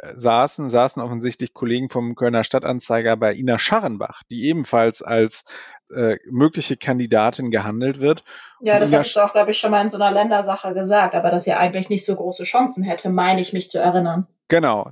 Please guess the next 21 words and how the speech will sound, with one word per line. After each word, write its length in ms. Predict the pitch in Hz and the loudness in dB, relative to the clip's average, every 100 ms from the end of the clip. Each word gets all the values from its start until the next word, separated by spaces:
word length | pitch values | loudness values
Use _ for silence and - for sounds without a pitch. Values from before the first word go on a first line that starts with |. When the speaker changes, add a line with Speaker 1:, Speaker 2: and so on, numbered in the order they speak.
| - | -4
Speaker 1:
zumindest 460 | 139 147 170 - | 2 2 2 -2
nicht 260 | 156 165 - | -2 -2 -2
zum 140 | 147 | 2
jetzigen 420 | 139 135 131 120 | 2 2 -2 -4
Zeitpunkt. 640 | 113 110 107 - 175 240 - _ | -2 0 0 -2 -6 -6 -12 _
Und 460 | 147 147 - - | 0 0 -6 0
dann 360 | 139 151 196 - _ | 2 2 -4 -10 _
war 160 | 135 147 | 2 2
es 100 | - | 0
aber 400 | 143 131 95 117 | 2 4 2 0
sehr 300 | 123 151 147 | 2 2 2
interessant, 760 | - 123 - 107 135 240 - _ | -4 -8 -2 -2 -2 -4 -8 _
äh, 200 | 131 123 117 | -6 -6 0
weil 180 | 120 123 | 0 2
nämlich 260 | 123 120 | -2 -6
Ina 200 | - 123 | -4 -4
Scharrenbach 580 | - 127 151 160 143 147 | 0 0 0 0 0 0
dann 220 | - 135 | 0 0
in 100 | 123 | 0
diesem 240 | 120 117 113 | -4 -4 -6
Interview 680 | 117 147 135 135 143 147 | -4 -6 -6 -6 -4 -4